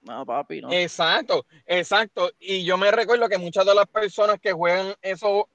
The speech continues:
Speaker 2: esos juegos bien rajatabla, bien brutales, se quejaron de eso. Se quejaron de eso y las ventas de ese two K bajaron drásticamente. Un juego que es popular,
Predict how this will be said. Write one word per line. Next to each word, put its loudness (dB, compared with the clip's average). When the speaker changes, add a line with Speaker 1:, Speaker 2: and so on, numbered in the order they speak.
Speaker 2:
esos 2
juegos 4
bien -4
rajatabla, 2
bien -2
brutales, 0
se 0
quejaron 2
de 0
eso. -8
Se -4
quejaron 2
de 4
eso -4
y -6
las -6
ventas -8
de -2
ese -6
two -12
K -6
bajaron -2
drásticamente. -8
Un -8
juego -2
que -2
es -2
popular, -2